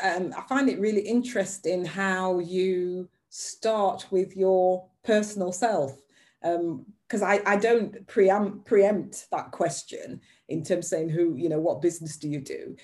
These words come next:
And it's interesting to me how people choose to present themselves first, and you've chosen to present your personal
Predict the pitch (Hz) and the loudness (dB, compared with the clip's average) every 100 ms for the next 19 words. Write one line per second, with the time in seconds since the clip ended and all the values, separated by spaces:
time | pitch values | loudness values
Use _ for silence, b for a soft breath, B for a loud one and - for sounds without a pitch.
0 | B 165 180 - 233 226 196 - 190 - | B -4 -4 -2 -6 -4 -6 -4 -6 -4
1 | 196 190 165 165 170 190 180 180 - 196 | -2 0 0 -4 -4 -6 -8 -10 -6 -6
2 | 175 - 196 180 175 - - 175 170 156 | -6 -6 -4 -2 -4 -8 -6 -4 -2 -2
3 | 156 160 160 156 - 190 156 156 165 170 | -4 -4 -4 -4 0 0 0 -4 -6 -6
4 | - _ - 208 196 196 170 165 160 170 | -10 _ 0 4 4 2 -4 -6 -6 -2
5 | 180 170 - 160 - 180 175 - 160 147 | 0 -2 -4 -6 -2 0 0 0 -2 -2
6 | 151 | -4